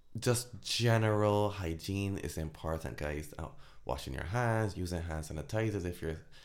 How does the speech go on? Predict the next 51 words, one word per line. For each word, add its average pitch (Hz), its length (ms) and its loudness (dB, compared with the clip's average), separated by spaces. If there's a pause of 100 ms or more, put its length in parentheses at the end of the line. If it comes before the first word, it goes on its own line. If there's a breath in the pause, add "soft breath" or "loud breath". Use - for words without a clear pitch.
(160 loud breath)
if - 80 -10
you're - 80 -6
sneezing, 120 520 2
make 82 120 0
sure 85 120 -2
you 82 60 -2
cover 92 160 -4
your 92 100 0
nose. 92 220 -2 (340 loud breath)
These 113 220 2
are 85 100 0
simple 107 520 -2
ways 98 220 0
that 80 200 -2
we 92 180 0
should 82 200 -6
have, 78 160 -2 (340 loud breath)
I'm 104 120 2
sure 123 180 4
our, 110 180 4 (120)
our 104 100 0
mothers 107 380 4
brought 82 220 4
us 82 100 -4
up 90 140 2
saying, 87 180 0
"You 82 60 0
know, 92 160 0
you 78 180 -4
sneeze, 92 280 -2
you - 60 -4
put - 160 -6
your 78 80 -6
hand 85 240 -4
to - 80 -8
your 80 100 -2
nose." 82 360 -4 (380 loud breath)
And 95 100 0
these 110 120 4
are 90 80 4
simple 117 540 0
ways 104 240 2
we 98 120 -2
can 87 220 -4
ensure 82 420 -4
that 78 200 -2
we 85 120 -2
don't 82 220 -4
pass 76 300 -4
on 82 100 -4
anything 117 520 -2